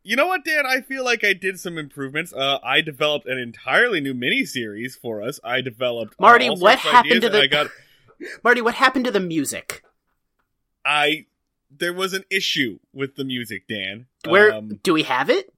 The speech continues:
Speaker 2: Can we be playing it right now, like the opening of the episode?
Speaker 1: I mean, we could. We could. It's just a weird, funky, sped-up version that you hate and complain about. <laughs>
Speaker 2: So,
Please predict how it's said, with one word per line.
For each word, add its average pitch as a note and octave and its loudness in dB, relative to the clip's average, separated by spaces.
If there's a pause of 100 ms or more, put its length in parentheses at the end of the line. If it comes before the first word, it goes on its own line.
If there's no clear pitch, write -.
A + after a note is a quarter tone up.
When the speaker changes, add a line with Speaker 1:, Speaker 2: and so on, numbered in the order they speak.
(160)
Speaker 2:
Can E3 -2
we D3 0
be D3+ 0
playing F#3+ -2
it E3 -2
right E3 2
now, D#3+ 0
like D#3+ -4
the D3 -4
opening D#3+ -2
of D3 -2
the D3 -2
episode? D#4+ 2 (420)
Speaker 1:
I A#3 8
mean, A3+ 0
we G#3+ 0
could. C#4 4 (200)
We F#3 -12
could. C4+ -2 (100)
It's G3+ -4
just G#3 -4
a G3+ -10
weird, G3+ -6 (100)
funky, G#3+ -10
sped-up A3 -4
version D#3+ -6
that D#3 -8
you G3+ -8
hate G3+ 0
and D3 -2
complain G#3+ -6
about. G2 -10
<laughs> - -20
Speaker 2:
So, A3 4